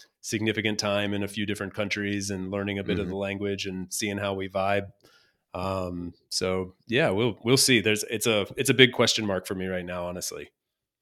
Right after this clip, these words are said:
Speaker 2: Yeah, definitely makes sense. Um, I know that for healthcare, there's, like, a national healthcare card,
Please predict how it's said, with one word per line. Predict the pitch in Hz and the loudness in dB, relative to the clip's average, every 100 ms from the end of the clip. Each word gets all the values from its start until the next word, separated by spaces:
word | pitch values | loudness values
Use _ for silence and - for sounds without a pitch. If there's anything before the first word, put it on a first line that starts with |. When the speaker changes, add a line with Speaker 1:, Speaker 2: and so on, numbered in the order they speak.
| _ _ - | _ _ -2
Speaker 2:
Yeah, | 92 87 73 - | 2 2 0 -6
definitely | 101 - 92 | -6 -2 -2
makes | 87 82 | 0 0
sense. | 85 85 - - _ - _ _ - | -2 -4 -6 -16 _ -20 _ _ -2
Um, | 87 87 85 82 | 2 2 0 0
I | 104 | 2
know | 110 123 | 8 10
that | 120 101 - | 10 8 4
for | - 90 | -2 4
healthcare, | 95 107 - 95 90 | 4 4 4 4 6
there's, | 90 90 | 2 0
like, | 90 | -2
a | 80 | 0
national | 90 92 98 - 98 | 2 2 0 -2 0
healthcare | 92 92 - 101 | 2 0 2 2
card, | 95 101 98 98 | 4 8 8 8